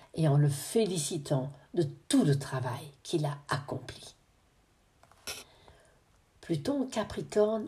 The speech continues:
a été très utile dans ce travail de métamorphose de nos états émotionnels.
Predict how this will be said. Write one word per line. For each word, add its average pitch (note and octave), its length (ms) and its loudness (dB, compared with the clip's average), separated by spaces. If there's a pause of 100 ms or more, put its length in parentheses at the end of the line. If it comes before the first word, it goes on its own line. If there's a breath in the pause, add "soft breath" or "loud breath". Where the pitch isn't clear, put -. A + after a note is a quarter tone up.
(100)
a E3 120 0
été E3 340 -2
très F3+ 360 -2
utile D3 680 2
dans C3+ 160 0
ce - 160 -4
travail C#3+ 720 0
de C#3 160 -2
métamorphose D#3+ 1500 2 (240 loud breath)
de D#3+ 200 2
nos D3 200 8
états C#3 540 2
émotionnels. C#3 680 -2